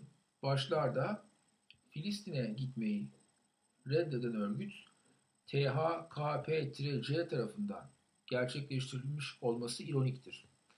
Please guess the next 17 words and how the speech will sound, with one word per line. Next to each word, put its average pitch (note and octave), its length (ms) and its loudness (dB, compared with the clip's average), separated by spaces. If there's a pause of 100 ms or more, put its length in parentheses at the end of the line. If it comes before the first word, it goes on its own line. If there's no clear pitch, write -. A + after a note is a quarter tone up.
(420)
Nitekim G3 680 -2
Filistinliler C#3+ 880 0 (1500)
Elrom F#3 500 6
eyleminin A#2+ 600 2 (680)
T D3 180 2
H D#3+ 340 4
K E3 340 0
O F#3 260 0
tarafından A2+ 680 -2 (100)
yapıldığını C3 800 0 (1160)
düşüneceklerdir. C#3 1040 -2 (1200)
Bu F3+ 120 -2
hususta - 440 -4
diyor, D3+ 400 0 (160)
Ömer D#3 400 4
Özsökmenler'in A#2 1000 0
yazdığı G#2+ 720 -2